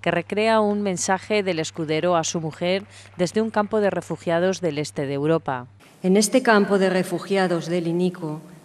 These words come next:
Speaker 2: por las noches, terribles noches de pesadillas con tu ausencia,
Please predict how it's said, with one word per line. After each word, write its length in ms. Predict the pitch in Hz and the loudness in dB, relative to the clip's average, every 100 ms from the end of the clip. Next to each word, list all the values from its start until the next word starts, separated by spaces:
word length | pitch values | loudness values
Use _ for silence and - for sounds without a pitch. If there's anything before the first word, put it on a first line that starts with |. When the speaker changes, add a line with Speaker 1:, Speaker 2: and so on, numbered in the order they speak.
| - | -8
Speaker 2:
por 160 | 180 160 | -4 -2
las 200 | 160 165 | -2 0
noches, 600 | 190 185 170 151 - - - - - | 0 -2 -4 -8 -10 -14 -18 -20 -2
terribles 540 | 196 202 240 262 247 | 2 2 4 2 4
noches 400 | 220 226 226 208 | 4 4 2 0
de 60 | 185 | -2
pesadillas 680 | 175 - 170 190 180 165 | -4 -6 -4 -2 -2 -2
con 180 | - 165 | -2 -4
tu 80 | 165 | -4
ausencia, 680 | 143 - 190 185 147 151 | -6 -2 -2 -2 -6 -8